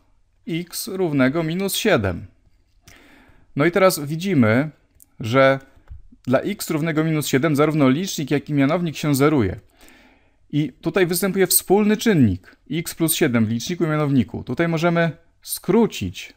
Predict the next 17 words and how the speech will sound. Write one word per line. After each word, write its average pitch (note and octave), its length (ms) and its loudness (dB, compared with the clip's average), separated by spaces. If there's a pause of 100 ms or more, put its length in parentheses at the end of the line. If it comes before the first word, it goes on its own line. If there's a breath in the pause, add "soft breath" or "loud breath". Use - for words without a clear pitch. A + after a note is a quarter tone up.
ten A2+ 200 0
ułamek, G#2 540 0
tak? C3 220 -6
Możemy C#3 300 0
skrócić D#3+ 680 -2 (220 soft breath)
i E3+ 80 -6
napisać, F#3+ 400 -2
że F3 100 0
to F3 100 0
jest E3+ 160 0
po D3 80 -2
prostu D#3+ 440 0
x D#3 240 -6
minus C3 400 2
dwa F#2+ 540 -2 (500)
podzielone E3+ 580 4
przez D3+ 380 -2